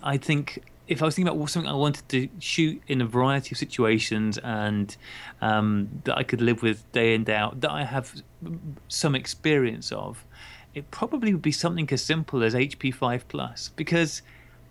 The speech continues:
it's just a good workhorse film, and I like the way it looks. Um, I've seen some shots, uh, that a few people on Instagram have been shooting, showing how well it can be pushed.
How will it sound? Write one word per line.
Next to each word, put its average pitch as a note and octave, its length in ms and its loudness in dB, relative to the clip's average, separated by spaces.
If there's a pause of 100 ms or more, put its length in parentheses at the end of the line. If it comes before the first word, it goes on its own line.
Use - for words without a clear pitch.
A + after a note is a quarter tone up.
it's - 160 -10
just G#3+ 260 -4
a G3+ 60 0
good G3+ 200 2
workhorse G#3 680 2 (180)
film, A3 460 4 (140)
and F#3 340 2 (140)
I D#3 80 0
like F3 240 0
the D3+ 40 -4
way C#3+ 200 2
it C3+ 80 -4
looks. D#3+ 480 -4 (420)
Um, C3 560 0 (320)
I've C3+ 140 -2
seen E3 320 2
some C#3 260 0
shots, - 520 -6 (420)
uh, - 320 -6
that - 240 -2 (160)
a C#3 100 -2
few F3+ 220 0
people D3+ 440 0
on A#2+ 440 2
Instagram B2+ 560 0
have A#2 100 -6
been A#2 380 0
shooting, D3 380 -2
showing B2+ 200 0
how B2 140 -2
well B2+ 180 0
it B2+ 80 -14
can B2+ 120 -8
be A#2 60 -6
pushed. C3+ 460 -4